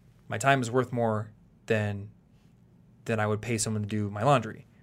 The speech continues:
So it makes sense for me to pay somebody. And somebody wrote a comment and they were like, "I think you're just being lazy. It only takes, like, an hour every one or two weeks to do this." And I'm like,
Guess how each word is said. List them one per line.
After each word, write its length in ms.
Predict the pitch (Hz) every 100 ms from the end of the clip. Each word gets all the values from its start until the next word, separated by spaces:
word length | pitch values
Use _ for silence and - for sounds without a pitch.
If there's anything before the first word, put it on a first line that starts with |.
| _ -
So 140 | - 107
it 40 |
makes 180 | 113 107
sense 140 | 127
for 80 | 110
me 80 | 107
to 60 |
pay 140 | 113 175
somebody. 440 | - 104 64 - - - - - -
And 120 | 120 113
somebody 260 | 135 143
wrote 140 | 131 123
a 40 |
comment 360 | 113 131 120 113
and 80 | 107
they 60 |
were 80 | 107
like, 200 | 104 104 - - - - -
"I 60 | 160
think 100 | 220
you're 60 | 190
just 80 | 135
being 240 | 147 123
lazy. 400 | 131 131 110 110
It 80 | 110
only 160 | 147
takes, 440 | 147 151 147 - - - - _ _ -
like, 120 | 120
an 80 | -
hour 360 | 135 139 123 113
every 260 | 113 117
one 160 | 113 120
or 40 | 117
two 180 | - 120
weeks 240 | 117 113
to 80 | 113
do 160 | 113
this." 420 | 107 85 - - - _ - - - - _ _ _ _ -
And 520 | 113 113 113 113 110
I'm 120 | -
like, 160 | 123